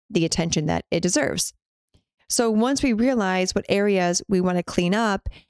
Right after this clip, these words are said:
and raise it to catch it up with everything else,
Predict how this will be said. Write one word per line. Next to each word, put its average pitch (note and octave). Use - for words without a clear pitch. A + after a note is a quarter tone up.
and F3
raise A#3
it F#3
to G#3+
catch G#3+
it G3+
up F3
with F3+
everything E3
else, A3+